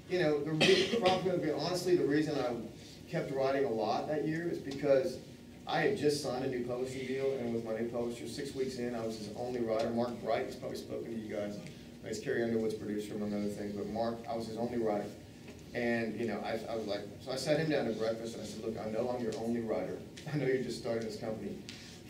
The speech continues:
But I'm going back to Oklahoma to med school. Is that cool?" You know, and which was a bit of a shock to him. And he was completely cool about it. He understood the need to feed your family. And he said, "Yeah, man, you've got a year in your contract. Let's see what happens." So if I hadn't had that publishing deal, I might have just quit altogether.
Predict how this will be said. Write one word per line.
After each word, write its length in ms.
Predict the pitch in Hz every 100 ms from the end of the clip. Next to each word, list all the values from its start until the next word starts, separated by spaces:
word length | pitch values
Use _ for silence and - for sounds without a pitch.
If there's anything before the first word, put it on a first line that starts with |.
| - - -
But 100 | -
I'm 120 | -
going 160 | 226
back 200 | 170 143
to 60 | 123
Oklahoma 520 | 120 120 117 120 120
to 60 | 107
med 220 | 101 104
school. 240 | 104 - -
Is 60 |
that 240 | 139 143 -
cool?" 340 | 151 147 151 - 135
You 140 | 131
know, 260 | 131 139 143
and 80 | 135
which 100 | - -
was 40 |
a 120 | 127
bit 100 | 135 131
of 80 |
a 40 | 113
shock 320 | - 113 110
to 60 | 110
him. 160 | 110 107 - - - - - - -
And 180 | 151 156
he 80 | 170
was 120 | 175
completely 380 | 165 185 185 175
cool 200 | 190 160
about 240 | 113 101
it. 180 | 98 -
He 220 | 127 143
understood 460 | 147 147 - 151 143
the 60 | 127
need 240 | 127 120
to 80 | 117
feed 200 | 123 117
your 80 | -
family. 380 | 117 117 104 104 - - - - - -
And 120 | 120
he 80 | 120
said, 380 | 117 123 117 110
"Yeah, 140 | 180
man, 220 | 131 131
you've 100 | 139
got 100 | 139
a 80 | 131
year 160 | 131 131
in 140 | 123
your 100 | 139
contract. 300 | 135 113 107
Let's 160 | 107 -
see 140 | 120
what 120 | 107
happens." 440 | 107 110 - - - - - -
So 180 | 135 131
if 100 | 131
I 100 | 143
hadn't 320 | 147 156 147
had 140 | 135 117
that 160 | -
publishing 320 | 139 143 - 143
deal, 180 | 139
I 80 | 135
might 120 | 117 104
have 80 |
just 200 | 92 -
quit 140 | - -
altogether. 480 | - 98 101 -